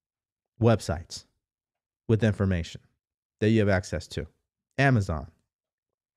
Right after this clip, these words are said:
That people didn't have a hundred years ago. So there's really no excuse if you're that person that's not getting the information and doing something about it. There's no excuse for that.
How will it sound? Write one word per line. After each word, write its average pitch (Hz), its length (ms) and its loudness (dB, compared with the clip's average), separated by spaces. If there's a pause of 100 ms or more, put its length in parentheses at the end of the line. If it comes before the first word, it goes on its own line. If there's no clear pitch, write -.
(520)
That 131 180 4
people 175 240 4
didn't 135 300 0
have 107 240 0
a 92 80 -4
hundred 92 260 -6
years 90 220 -8
ago. 82 260 -10 (1500)
So 151 400 2 (840)
there's 131 300 4
really 196 340 6
no 156 200 4
excuse 110 720 -2 (960)
if 123 100 2
you're 165 160 4
that 139 220 4
person 135 400 2
that's 110 180 0
not 123 240 0
getting 120 300 4
the 104 100 2
information 107 680 0
and 90 160 -2
doing 135 220 0
something 85 320 -4
about 76 260 -6
it. - 60 -10
There's 110 180 0
no 143 100 2
excuse 180 360 -6
for 80 140 -18
that. - 160 -14